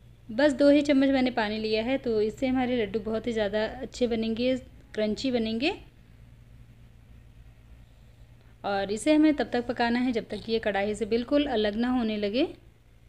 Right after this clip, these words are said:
और आप देख सकते हैं गुड़ हमारा काफ़ी अच्छे से पक चुका है और कढ़ाई से बिल्कुल अलग होने लगा है। तो इसी स्टेज पर हम डाल देंगे अपने मखाने और ड्राई फ्रूट्स और गैस ऑफ कर देंगे।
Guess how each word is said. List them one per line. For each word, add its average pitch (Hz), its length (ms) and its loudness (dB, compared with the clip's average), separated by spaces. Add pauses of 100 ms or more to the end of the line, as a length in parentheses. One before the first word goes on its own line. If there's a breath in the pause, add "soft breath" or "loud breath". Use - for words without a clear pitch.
(600 soft breath)
और 196 140 -4
आप 208 140 -2
देख 247 220 2
सकते 285 240 2
हैं 294 140 8
गुड़ 262 140 4
हमारा 247 260 2
काफ़ी 220 360 -2
अच्छे 269 220 0
से 269 120 -2
पक 220 200 -6
चुका 220 280 -6
है 254 200 0
और 226 180 0
कढ़ाई 214 360 -2
से 226 160 -4
बिल्कुल 226 380 0
अलग 226 220 2
होने 214 200 -4
लगा 196 240 -2
है। 262 180 0 (460 loud breath)
तो 240 160 4
इसी 294 320 2
स्टेज 285 280 2
पर 285 160 4
हम 294 120 8
डाल 208 240 2
देंगे 233 260 0
अपने 226 240 -2
मखाने 208 520 -2
और 220 200 0
ड्राई 196 300 -2
फ्रूट्स 262 480 -4 (1160 soft breath)
और 277 160 2
गैस 233 300 4
ऑफ 190 220 0
कर 208 140 -2
देंगे। 202 320 0